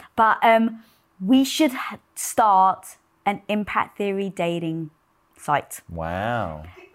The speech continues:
Speaker 2: This sounds like a horrible
Speaker 1: So
Speaker 2: idea,
Speaker 1: here, I
Speaker 2: by
Speaker 1: mean,
Speaker 2: the way.
Speaker 1: we should call it Impact Love.
Speaker 2: 'Cause you know what we need? We need more projects.
Speaker 1: Well, no, but here's the thing.
Speaker 2: <laughs>
Speaker 1: <laughs>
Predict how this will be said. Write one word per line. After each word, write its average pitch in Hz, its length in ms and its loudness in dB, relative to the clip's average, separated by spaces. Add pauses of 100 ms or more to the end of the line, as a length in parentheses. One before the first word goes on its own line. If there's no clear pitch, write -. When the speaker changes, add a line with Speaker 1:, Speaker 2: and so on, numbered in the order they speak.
(200)
Speaker 2:
This 127 140 2
sounds 135 180 4
like 117 100 2
a 101 60 -6
horrible 117 440 2
Speaker 1:
So 349 80 6
Speaker 2:
idea, 359 160 2
Speaker 1:
here, 381 200 2
I 269 80 2
Speaker 2:
by 302 60 0
Speaker 1:
mean, 302 160 2
Speaker 2:
the 269 60 4
way. 285 60 0
Speaker 1:
we 339 140 4
should 339 200 0
call 330 200 4
it - 160 2
Impact - 460 0
Love. 175 580 -6
Speaker 2:
'Cause 123 160 2
you 143 60 4
know 156 140 6
what 151 80 0
we 131 100 0
need? 123 380 -4
We 120 80 -2
need 117 200 0
more 87 240 -2
projects. 76 420 -6
Speaker 1:
Well, 339 220 4
no, 359 220 4
but 359 200 2
here's 571 200 6
the 571 100 6
thing. 554 200 2
Speaker 2:
<laughs> - 320 -4
Speaker 1:
<laughs> - 0 -